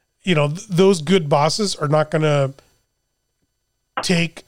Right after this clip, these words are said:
the employee's word for it necessarily, but they want the input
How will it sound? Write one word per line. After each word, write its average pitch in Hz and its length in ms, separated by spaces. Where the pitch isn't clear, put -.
the 151 160
employee's 151 760
word 147 340
for 170 240
it 277 120
necessarily, 160 800
but 165 380
they 170 120
want 185 380
the 165 180
input 151 460